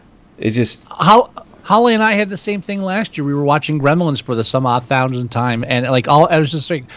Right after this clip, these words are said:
Speaker 2: "Am I paying closer attention, or am I noticing things I never saw before?"
Speaker 1: Yeah.
Speaker 2: Uh, like, stupid things. And, uh, dude, I, I have, I have two words for you:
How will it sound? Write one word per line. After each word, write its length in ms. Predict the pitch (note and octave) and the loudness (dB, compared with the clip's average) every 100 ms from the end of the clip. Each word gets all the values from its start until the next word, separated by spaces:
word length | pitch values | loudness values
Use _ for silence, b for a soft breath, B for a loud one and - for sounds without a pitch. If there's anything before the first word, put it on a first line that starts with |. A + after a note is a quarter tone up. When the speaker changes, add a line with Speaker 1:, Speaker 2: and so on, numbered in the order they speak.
| B B | B B
Speaker 2:
"Am 80 | A#3+ | -2
I 100 | G4 | 0
paying 240 | F#4 G4 | -2 -4
closer 360 | - F#4+ D4 D#4 | 2 2 4 2
attention, 440 | A3 A3+ C#4+ E4+ | 4 2 2 0
or 80 | F4+ | 0
am 60 | F3 | 0
I 140 | B3+ | 0
noticing 500 | G3+ G#3 C4+ - C#3 | 2 2 2 -2 -6
things 260 | C3+ C#3 C3+ | -4 -4 -2
I 60 | |
never 180 | C#3+ F3 | -2 -2
saw 240 | - B3+ | -2 -2
before?" 400 | A#3 - G#2 F2+ - b b b | -2 -2 -2 -2 -4 b b b
Speaker 1:
Yeah. 180 | B2 C#3+ | 0 2
Speaker 2:
Uh, 20 | |
like, 160 | F3 D#3+ | 4 2
stupid 380 | - D4+ D4+ E3 | 0 0 0 0
things. 360 | G#2+ G2+ G#2+ B B | 0 0 -6 B B
And, 140 | - G3+ | 0 0
uh, 80 | F#3+ | 2
dude, 240 | G3 G#3 | 2 2
I, 140 | E3 F3 | 2 2
I 120 | F3 | 0
have, 140 | E3+ - | 0 0
I 80 | |
have 100 | E3+ | -2
two 160 | - G#3+ | -2 -2
words 220 | A3 G3+ | 0 0
for 160 | - | -4
you: 100 | G#2+ | -8